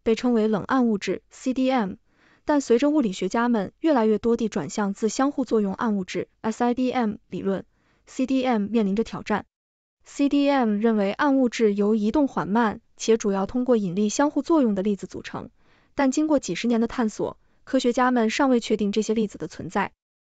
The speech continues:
另一方面，S I D M提出了一个隐藏的暗物质和暗粒宇宙的存在，它们相互作用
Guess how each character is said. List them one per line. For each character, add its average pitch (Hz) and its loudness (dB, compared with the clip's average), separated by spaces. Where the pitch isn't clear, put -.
另 311 2
一 254 4
方 226 2
面 226 0
，S 240 -2
I 269 4
D 285 0
M 226 0
提 - -6
出 240 -2
了 233 2
一 208 2
个 226 2
隐 196 -2
藏 185 -6
的 220 0
暗 262 2
物 214 0
质 - -4
和 - -8
暗 269 0
粒 240 2
宇 180 -6
宙 269 2
的 185 -4
存 - -12
在， 170 -4
它 294 0
们 277 4
相 294 2
互 277 0
作 240 4
用 185 -2